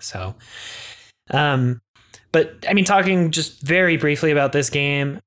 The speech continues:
I'm interested. I do love Fire Emblem. I never actually played Advance Wars on the Game Boy Advance back in the day.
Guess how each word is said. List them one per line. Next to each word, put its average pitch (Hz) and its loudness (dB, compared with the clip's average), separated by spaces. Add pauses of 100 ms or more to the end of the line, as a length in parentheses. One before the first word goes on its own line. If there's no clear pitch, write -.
(120)
I'm 202 2
interested. 226 2
I 156 2
do 170 4
love 170 4
Fire 175 2
Emblem. 170 2
I 135 -2
never 151 2
actually 156 0
played 151 0
Advance 147 -2
Wars 151 2
on 143 0
the 131 -2
Game 143 -2
Boy 160 2
Advance 143 -2
back 175 -2
in 175 -2
the 165 0
day. 170 2